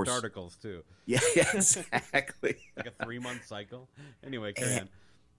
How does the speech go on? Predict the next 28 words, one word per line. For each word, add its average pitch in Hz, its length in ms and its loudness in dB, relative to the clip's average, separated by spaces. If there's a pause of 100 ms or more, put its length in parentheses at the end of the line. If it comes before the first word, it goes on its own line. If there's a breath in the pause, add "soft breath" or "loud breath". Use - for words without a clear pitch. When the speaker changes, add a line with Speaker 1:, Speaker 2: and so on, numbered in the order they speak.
Speaker 1:
and 117 540 6
so 104 360 4
I 98 160 6
instantly, 92 600 4
you 90 120 4
know, 90 140 4
made 92 220 6
a 82 40 0
tape 87 480 2 (300)
with 87 360 2
the 87 80 0
correct 82 420 2
order, 80 300 6
and 73 120 2
that's, 78 280 2
that 80 220 4
was - 140 -4
my 71 120 -2
go-to. 69 640 -2 (500 soft breath)
Or 101 220 8
sit 95 280 6
there 90 160 8
with 90 180 4
the 85 160 8
album, 82 440 4
and, 78 240 -2
you 90 160 -4
know, 76 200 -2